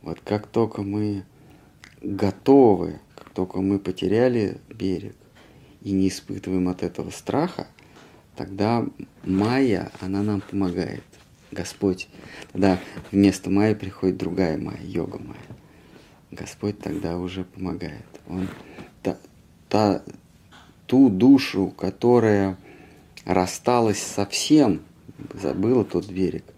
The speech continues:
он не бросает никогда, он ее не бросит. А, потому что, а как он будет в глаза потом смотреть с-, своей свете? Вот, поэтому он ее ведет, эту душу,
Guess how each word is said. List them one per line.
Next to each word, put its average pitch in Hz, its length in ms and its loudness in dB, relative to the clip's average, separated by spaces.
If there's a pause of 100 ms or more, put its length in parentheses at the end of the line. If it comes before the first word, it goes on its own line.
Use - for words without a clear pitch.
(420)
он 98 220 2
не 101 80 6
бросает 90 640 -2
никогда, - 500 -8 (100)
он 87 180 -12
ее 82 140 -10
не 90 100 -10
бросит. - 460 -14 (920)
А, - 400 -16
потому 90 200 -2
что, - 140 -2
а - 20 -2
как - 220 -2
он 92 120 6
будет 92 160 4
в 90 40 -2
глаза 87 260 4
потом - 300 -8
смотреть - 600 -16 (180)
с-, - 120 -20
своей 78 240 -8
свете? - 440 -12 (4000)
Вот, 90 200 -16 (120)
поэтому 95 720 -6
он 95 380 -4 (280)
ее 92 320 -6
ведет, 92 480 -6 (540)
эту - 180 -12
душу, - 380 -14